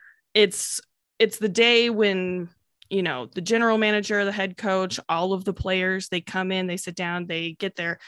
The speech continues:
they do record radio promos, they record T V spots, they record all the stuff that they are doing for the pro, the intro video in the arena.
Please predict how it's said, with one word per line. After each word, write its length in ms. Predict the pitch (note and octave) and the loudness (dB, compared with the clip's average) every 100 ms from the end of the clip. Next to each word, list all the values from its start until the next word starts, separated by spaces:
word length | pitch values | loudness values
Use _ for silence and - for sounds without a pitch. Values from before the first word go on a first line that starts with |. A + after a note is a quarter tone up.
| - - _ _ - | -20 -20 _ _ -4
they 220 | F#3+ F3 | 0 0
do 300 | E3 F#3+ F#3+ | -2 -4 -6
record 480 | F3+ G3 G3+ G#3 F3 | -2 -4 -2 -2 -2
radio 480 | F3+ A#3 A#3 A3+ G#3 | 0 0 2 2 2
promos, 640 | G3+ G#3 G3 F#3+ F3+ E3+ | 0 -2 0 0 -2 -4
they 80 | F3 | -6
record 440 | E3+ - F#3 E3+ | -6 -6 -6 -6
T 140 | - E3 | -8 -4
V 200 | A3 A3 | -2 -2
spots, 380 | - G3+ G3 - | 0 0 0 -2
they 120 | F#3 | -4
record 460 | E3+ F3 F#3 F3+ | -4 -6 -2 0
all 100 | F3+ | 0
the 80 | F3 | -2
stuff 320 | - F#3+ F#3 | -4 -6 -6
that 100 | F#3 | -8
they 240 | E3+ E3+ E3+ | -6 -4 -4
are 120 | E3+ | -4
doing 240 | F3+ E3+ | -4 -6
for 160 | E3 F3+ | -6 -8
the 160 | E3 D#3+ | -8 -6
pro, 260 | - F#3 - - - | -2 -2 -2 -14 -4
the 120 | F#3 | -2
intro 560 | D#3 G#3 G#3 A3 G#3 G3+ | 2 2 2 4 4 4
video 380 | G3+ G3+ G3+ G3+ | 2 2 0 0
in 180 | G3 | 0
the 160 | G3 F#3+ | 0 -2
arena. 500 | F#3 F#3+ F#3+ F#3+ | -2 -4 -2 -2